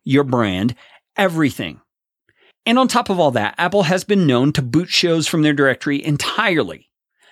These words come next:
that have improperly labeled or are not labeled using the explicit tag. Don't do that to yourself.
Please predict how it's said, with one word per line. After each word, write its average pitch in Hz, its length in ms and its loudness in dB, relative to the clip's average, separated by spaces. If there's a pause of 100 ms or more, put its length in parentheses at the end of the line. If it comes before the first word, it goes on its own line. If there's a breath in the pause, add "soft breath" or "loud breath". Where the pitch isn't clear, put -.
(200 soft breath)
that 123 120 2
have 120 100 0
improperly 127 560 0
labeled 117 520 0 (420)
or 127 200 2
are 127 40 2
not 127 320 0
labeled 113 340 0
using 113 340 0
the 104 60 2
explicit - 440 -6
tag. - 320 -6 (720 soft breath)
Don't 139 420 0
do 139 140 2
that 113 220 0
to 120 100 -4
yourself. - 360 -6